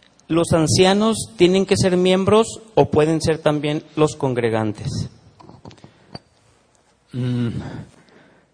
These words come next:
Speaker 2: sería muy complejo determinar que un anciano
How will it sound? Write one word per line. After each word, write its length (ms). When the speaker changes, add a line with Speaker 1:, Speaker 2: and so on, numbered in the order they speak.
Speaker 2:
sería 300
muy 160
complejo 840
determinar 720
que 120
un 120
anciano 720